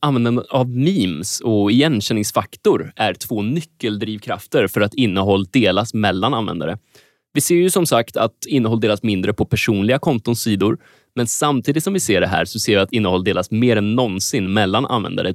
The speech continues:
i direktmeddelandefunktionerna. Och i min tredje och sista spaning så vill jag bara passa på att lyfta A I och möjligheterna med A I.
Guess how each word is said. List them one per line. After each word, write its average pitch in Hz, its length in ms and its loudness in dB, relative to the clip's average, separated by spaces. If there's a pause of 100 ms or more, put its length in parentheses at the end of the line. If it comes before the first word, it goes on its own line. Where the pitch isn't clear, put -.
(120)
i 101 300 0
direktmeddelandefunktionerna. 95 1200 -4 (1900)
Och 151 260 4
i 170 120 4
min 175 180 4
tredje 156 400 4
och 147 120 4
sista 147 320 2
spaning 107 540 0
så - 140 -4
vill 113 140 0
jag 107 100 4
bara 107 140 4
passa 113 240 -2
på 107 220 -2
att 110 60 0
lyfta 113 400 0
A 120 300 4
I 107 220 -4
och 104 100 -4
möjligheterna 104 680 -2
med 95 180 -2
A 92 160 0
I. 92 160 -8